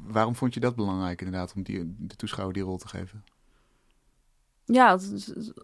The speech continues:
Speaker 2: dat het ook een fysieke ervaring is ergens. Ja.
Speaker 1: Dat het niet abstract blijft, dat het geen abstracte theoretische verwijzingen zijn, maar dat het,
Speaker 2: Ja.
Speaker 1: dat je erin zit.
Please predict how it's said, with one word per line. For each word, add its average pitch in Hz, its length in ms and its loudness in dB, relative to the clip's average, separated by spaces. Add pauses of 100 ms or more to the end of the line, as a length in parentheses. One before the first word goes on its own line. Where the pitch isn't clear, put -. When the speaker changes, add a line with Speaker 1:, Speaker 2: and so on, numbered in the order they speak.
(100)
Speaker 2:
dat 220 180 -2
het 185 140 -2
ook 190 180 -2
een 185 180 2
fysieke 226 500 2
ervaring 175 600 -2
is 185 140 -10
ergens. - 600 -10 (760)
Ja. 190 340 -8 (880)
Speaker 1:
Dat 101 120 -8
het 95 100 -12
niet 98 160 -4
abstract 90 380 -4
blijft, 82 360 -4
dat - 100 -14
het - 100 -20
geen 92 240 -8
abstracte - 380 -10
theoretische 90 760 -4 (480)
verwijzingen 95 520 -4
zijn, 82 220 -6
maar 85 100 -8
dat 87 140 -8
het, 233 260 -10
Speaker 2:
Ja. 220 220 0
Speaker 1:
dat 196 220 -4
je 196 80 -2
erin 196 180 2
zit. 175 300 -8